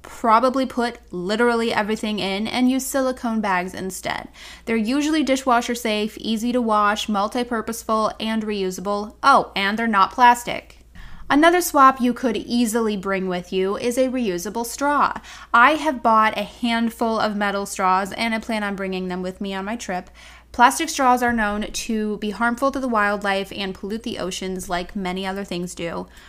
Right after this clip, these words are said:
A lot of places have either replaced straws with more sustainable alternatives or they have banned them altogether, so you might as well just bring your own. The last thing we're going to go over is shopping.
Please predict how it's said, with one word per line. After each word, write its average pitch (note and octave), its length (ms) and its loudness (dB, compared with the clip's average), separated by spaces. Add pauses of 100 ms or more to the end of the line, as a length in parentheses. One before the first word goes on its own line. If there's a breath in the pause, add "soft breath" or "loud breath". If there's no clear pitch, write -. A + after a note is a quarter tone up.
(200 loud breath)
A A3+ 80 4
lot A#3+ 220 8
of D4+ 80 2
places G#3+ 480 -2
have A3 180 -2
either G3+ 380 -4
replaced A#3 500 -4
straws G3+ 720 0
with G3+ 200 -6
more F#3+ 240 -4
sustainable A#3+ 680 0
alternatives G#3 920 -4
or B3+ 260 2
they B3+ 120 -2
have G#3 120 -4
banned G#3 220 -2
them F#3+ 100 -6
altogether, - 680 -8
so G3+ 360 -6
you G3 100 -8
might F3+ 220 -6
as F3 100 -12
well F3 100 -10
just E3+ 160 -14
bring E3+ 220 -10
your - 160 -16
own. - 140 -14 (600 soft breath)
The A#3 100 -4
last D#4+ 280 6
thing C#4 160 0
we're C4+ 80 2
going A#3+ 320 0
to B3 80 -6
go A3+ 220 -2
over A3+ 320 0
is G3+ 420 -6 (200)
shopping. - 680 -4